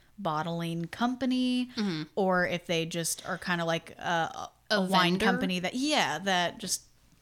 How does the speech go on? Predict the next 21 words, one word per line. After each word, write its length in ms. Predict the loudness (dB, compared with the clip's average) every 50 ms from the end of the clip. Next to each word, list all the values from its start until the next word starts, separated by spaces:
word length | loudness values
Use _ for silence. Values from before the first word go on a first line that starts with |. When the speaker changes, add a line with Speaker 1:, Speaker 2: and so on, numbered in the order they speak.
| _ _ -14
Speaker 1:
puts 320 | -8 -6 -6 -4 -2 -4
different 480 | -4 -4 -4 -6 -6 -4 -4 -4 -4 -2
wines 340 | -2 -2 -2 -2 -2 -4 -4
together 380 | -4 -2 -2 -2 -2 -4 -6
for 320 | -8 -8 -6 -4 -4 -4 -4
you, 180 | -6 -6 -8
things 360 | -8 -8 -10 -8 -6 -6 -6
you'd 160 | -8 -8 -10 -10
like, 320 | -12 -12 -12 -12 -16 -16 -12
but 280 | -10 -8 -8 -8 -10 -12 -12 -6 -2
Speaker 2:
Yeah. 240 | -2 -2 -2 -4 -8 -12 -20 -20 -20 -20 -20 -20 -20 _ -20 -20 _ -20 -20 -20 _ _ _ -4
Speaker 1:
regardless, 580 | 0 2 4 4 4 2 2 0 -2 -2 -2 0
that 240 | 2 2 2 2 0
was 160 | -2 -6 -2
their 340 | -2 -2 0 0 -2 -4 -8 -8 -6 -4 -2
description 560 | 0 0 0 0 0 -2 -2 -2 -4 -4 -2
of 180 | -4 -4 -4 -4
this 240 | -6 -6 -6 -6 -8
wine. 340 | -8 -8 -8 -8 -10 -12 -14 -16 -20 -20 -20 -10 -6
Speaker 2:
I 160 | -4 -2 0
Speaker 1:
So 680 | 0 0 0 0 2 2 2 2 0 0 0 -2 -4